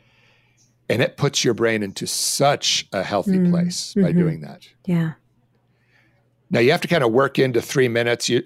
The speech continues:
Speaker 1: five minutes. Usually you have to start with one minute or two minute, work up to three, because we're not, there's nothing in our culture that teaches us to turn our, our thoughts and words off and just relive a memory and enjoy Jesus's presence in that memory.
Speaker 2: Mm-hmm.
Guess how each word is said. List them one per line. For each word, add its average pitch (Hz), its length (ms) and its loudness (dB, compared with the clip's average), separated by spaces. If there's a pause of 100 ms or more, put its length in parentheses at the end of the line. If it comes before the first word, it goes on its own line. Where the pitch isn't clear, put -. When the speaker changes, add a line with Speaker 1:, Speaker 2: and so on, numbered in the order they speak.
Speaker 1:
five 117 300 0
minutes. 113 340 -2
Usually 131 240 0
you 117 60 4
have 113 100 2
to 120 80 -6
start - 300 -2
with 110 120 -6
one 110 220 -2
minute 113 260 0
or 98 80 0
two 120 200 -2
minute, 107 280 -2
work 110 200 -2
up 104 140 -6
to 107 60 -12
three, 104 360 -2
because 101 400 -4
we're 117 100 0
not, 135 260 0
there's 98 240 -8
nothing 190 300 0
in 123 80 -2
our 113 80 -2
culture 123 360 -2
that 98 180 -8
teaches 113 320 -6
us 107 140 -4
to - 100 -10
turn 131 280 -4
our, 104 120 0 (440)
our 107 120 -4
thoughts 135 360 -2
and 101 140 -6
words 131 340 2
off 101 320 -2 (120)
and 101 120 -12
just 107 220 -10
relive 107 380 -6
a 104 60 -2
memory 104 340 -8
and 92 100 -12
enjoy 101 380 -6
Jesus's 92 540 -12
presence 104 500 -4
in 104 160 -12
that 202 140 -2
memory. 180 320 0
Speaker 2:
Mm-hmm. - 460 -12